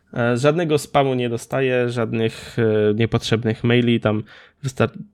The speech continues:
jest naprawdę bardzo szybka i prosta ta rejestracja. I możecie dowoli oglądać kanały tam T V P jeden, dwa, T V N,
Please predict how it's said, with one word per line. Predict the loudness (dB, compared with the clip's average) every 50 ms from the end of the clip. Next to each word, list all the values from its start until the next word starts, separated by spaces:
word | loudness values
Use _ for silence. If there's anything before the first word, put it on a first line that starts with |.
| _ _ -4
jest | -2 -2 -2 -4
naprawdę | -2 0 2 2 2 2 2 2 2 2 0
bardzo | 0 0 -2 0 -2 -2 -2 -4 -6 -10
szybka | -8 -4 -2 -2 -2 -2 -2 -2
i | -2 -2
prosta | -2 -2 -6 -6 -6 -8 -8
ta | -4 -4
rejestracja. | -2 -2 -2 -2 -4 -2 -2 -2 -2 0 0 0 2 0 0 -4 _ _ _ _ _ _ _ _ _ _ _ _ _ _ -20 -20 _ -4
I | 0
możecie | 2 2 4 2 4 4 4
dowoli | 6 6 6 6 6 4 4 4 2
oglądać | 0 0 0 0 -2 0 -2 -4 -4 -6
kanały | -8 -6 -4 -2 -2 -2 -2
tam | -4 -4 -6 -6 -6
T | -8 -6 -6
V | -2 0 0 0
P | 0 0 2
jeden, | 2 2 2 2 0 -2 -2
dwa, | -4 0 2 4 4 4 2 0 -4
T | -12 -12
V | -8 -4 -2
N, | 0 2 2 2 2 0 -2